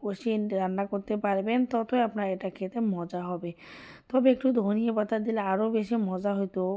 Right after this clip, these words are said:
ভাগ্যিস আমার বাসায় আজকে ধনিয়া পাতা নেই, কি বলবো। আর সাথে ছিল ঝাল ঝাল নতুন আলু, আলু ভর্তা। ওরে আল্লাহ, আর কি বলবো, এই আলু ভর্তা দিয়ে ডালের যে আরও কি স্বাদ, সাথে যদি বেগুন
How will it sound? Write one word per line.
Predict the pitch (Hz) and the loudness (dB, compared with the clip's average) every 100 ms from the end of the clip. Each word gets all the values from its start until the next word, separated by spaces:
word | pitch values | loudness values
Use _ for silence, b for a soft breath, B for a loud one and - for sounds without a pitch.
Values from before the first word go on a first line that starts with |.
| 226 | -6
ভাগ্যিস | 175 185 185 220 220 | -6 -4 -4 -2 0
আমার | 214 190 185 | 0 0 0
বাসায় | 185 185 190 220 202 | 0 -2 0 2 2
আজকে | 196 - 202 | 0 -4 -4
ধনিয়া | 190 196 190 180 | -2 0 0 0
পাতা | 175 180 | -2 -4
নেই, | 175 175 | -6 -6
কি | - 190 | -2 -2
বলবো। | 190 185 180 185 | 0 -2 -2 0
আর | 180 185 B B B B - | 0 -2 B B B B -2
সাথে | 214 202 233 | -2 0 -2
ছিল | - 226 220 | 0 0 0
ঝাল | 202 190 208 214 | 0 0 0 0
ঝাল | 220 226 214 208 | 0 0 0 -2
নতুন | 196 190 226 214 | -4 -2 -2 -2
আলু, | 190 190 196 202 208 | -2 -2 -2 -6 -2
আলু | 190 208 | 2 2
ভর্তা। | 196 190 180 - 185 | 2 -2 -2 -4 -4
ওরে | 190 214 220 233 214 | -2 0 0 2 0
আল্লাহ, | 185 185 185 | 0 0 2
আর | 185 196 | 0 -2
কি | - 214 | -4 -2
বলবো, | 190 190 208 202 202 | 0 0 0 0 2
এই | 185 | 2
আলু | 175 175 220 | 2 0 0
ভর্তা | 220 226 - 220 | 0 -6 -4 -2
দিয়ে | 214 214 208 | 0 2 2
ডালের | 196 190 202 214 | 2 2 0 0
যে | 214 | 0
আরও | 214 214 | 0 0
কি | 240 | -4
স্বাদ, | 202 - 202 190 196 190 | -6 -8 -6 -4 -4 -4
সাথে | 202 190 214 | -6 -4 -4
যদি | 220 226 | -2 0
বেগুন | 214 202 202 240 | 0 0 0 2